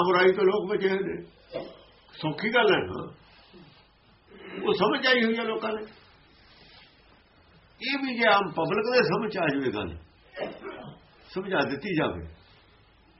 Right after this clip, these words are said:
ਪਬਲਿਕ ਹੀ ਪ੍ਰਚਾਰ ਕਰੇਗਾ। ਅਸਲ ਦੇ ਘਰ ਦੇ ਵਿੱਚ, ਘਰ ਦੇ ਪ੍ਰਚਾਰ ਕਰਨ ਬੱਚਿਆਂ ਨੂੰ, ਘਰ ਦੇ ਲੈਵਲ ਤੋਂ ਸ਼ੁਰੂ ਹੋਣੀ ਹੈ, ਉਦੋਂ ਸਿਆਣਾ ਕੋਈ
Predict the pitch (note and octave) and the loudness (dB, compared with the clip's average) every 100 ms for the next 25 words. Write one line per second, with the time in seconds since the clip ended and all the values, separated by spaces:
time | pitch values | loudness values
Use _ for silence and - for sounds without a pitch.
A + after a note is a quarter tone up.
0 | _ _ _ _ _ _ _ _ _ _ | _ _ _ _ _ _ _ _ _ _
1 | _ _ - C3 B2 D#3+ E3 G#3+ G#3 A3 | _ _ -12 -6 0 0 0 -2 -4 -4
2 | A#3 - D3+ - - - F3 - A#3 - | -4 -4 -8 -8 -8 -10 -12 -12 -12 -10
3 | - - _ _ _ _ _ _ _ _ | -12 -16 _ _ _ _ _ _ _ _
4 | _ _ _ _ _ - E3 - D3 D3+ | _ _ _ _ _ -8 0 2 4 4
5 | F3 F3+ E3 B2 D3+ D#3 E3 E3+ E3+ G#3 | 2 2 0 2 0 0 2 2 2 -4
6 | G#3 G3+ F3+ G3 - - _ _ _ _ | -4 -4 -2 -2 -4 -10 _ _ _ _
7 | _ _ _ _ _ _ _ _ _ _ | _ _ _ _ _ _ _ _ _ _
8 | _ - D#3+ D3 G3 G#3 A3 A3 G#3+ A3 | _ -2 0 4 6 6 4 0 0 0
9 | B3+ G#3+ G3 E3 F3 F#3 - _ _ _ | 2 2 2 -2 -4 -12 -18 _ _ _
10 | _ _ _ F#3+ F#3+ A3 F3 G3+ G#3+ G#3 | _ _ _ 0 4 4 6 6 6 4